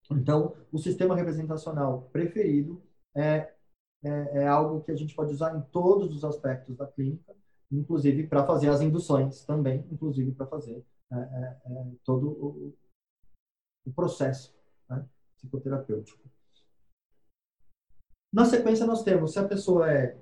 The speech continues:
aqui eu ainda estou falando de aspectos de observação em relação à percepção da pessoa, em relação à atenção da pessoa, tá?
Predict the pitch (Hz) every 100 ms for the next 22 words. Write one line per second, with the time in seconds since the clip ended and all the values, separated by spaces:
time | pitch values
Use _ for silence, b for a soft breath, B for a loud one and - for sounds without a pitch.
0 | _ - - 240 240 233 277 277 - 160
1 | 160 - - _ _ _ _ _ - -
2 | _ - 160 151 143 139 151 - - 123
3 | 117 - 139 139 135 139 135 127 123 147
4 | 139 113 175 269 277 - - 135 - _
5 | 139 147 151 - 165 - - 160 156 143
6 | 131 131 - - - _ _ _ 147 147
7 | 165 143 165 160 151 156 - 156 139 131
8 | - 190 160 - 135 123 131 - 135 -
9 | _ - 139 190 -